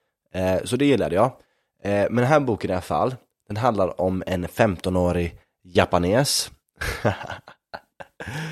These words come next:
Författaren är japansk, original-, originalspråket är japanskt. Alla hans berättelser utspelar sig i Ja-, eh, i Japan.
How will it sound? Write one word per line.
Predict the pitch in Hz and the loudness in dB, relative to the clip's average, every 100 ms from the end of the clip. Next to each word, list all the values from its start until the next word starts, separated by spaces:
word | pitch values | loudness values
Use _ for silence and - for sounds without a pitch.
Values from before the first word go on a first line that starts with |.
| 156 - | -14 -6
Författaren | 113 113 110 101 | 2 4 4 2
är | |
japansk, | 85 85 85 - | 2 0 -2 0
original-, | 92 87 87 71 - | 0 2 2 0 -2
originalspråket | 98 104 113 110 110 101 - 90 95 | 4 6 6 6 6 4 0 -4 -4
är | - 90 85 80 | -2 -4 -4 -6
japanskt. | - 87 - 78 71 - - _ | -6 -6 -2 -2 -2 -8 -16 _
Alla | - - 107 92 | -16 4 4 6
hans | 87 85 | 2 0
berättelser | 82 - 82 78 | -8 -8 -8 -8
utspelar | - 85 - - | -8 -8 -8 -8
sig | 73 | -8
i | 78 | -6
Ja-, | 62 - | -6 -6
eh, | 85 80 | -6 -6
i | 73 82 | -6 -8
Japan. | - - | -8 -10